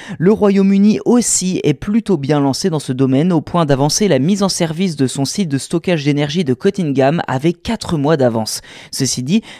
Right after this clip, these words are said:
cette solution répond surtout aux gros besoins du pays en matière d'électricité à l'approche de l'hiver qui s'annonce assez rude et qui devrait amplifier la pénurie énergétique déjà existante.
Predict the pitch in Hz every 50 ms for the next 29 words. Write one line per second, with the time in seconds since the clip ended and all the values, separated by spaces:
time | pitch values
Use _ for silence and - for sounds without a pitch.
0 | - - - 139 - - 156 156 160 151 - - 233 220 185 160 - - 202 196
1 | - - 262 247 - - - 220 214 185 - - 147 160 147 160 - 226 247 185
2 | 180 175 160 139 139 139 151 170 156 139 131 - - 135 131 160 180 165 131 120
3 | 117 - - 147 139 135 160 160 160 - - 147 135 - 135 123 - 139 170 202
4 | 180 143 123 120 - - 175 175 147 127 - 120 120 151 170 139 131 127 151 160
5 | - - - 131 - - 127 127 151 180 - - - - 180 175 - - 147 131
6 | 127 123 123 123 - - - - - - 170 - 143 131 - - - 139 131 131
7 | 120 123 127 - - - - 202 202 - - - 151 - - - - 147 151 139
8 | - - 131 123 123 123 135 160 180 165 135 127 123 123 120 127 120 - - 165
9 | 170 165 147 151 127 120 131 170 160 151 131 131 135 - - - 117 117 - -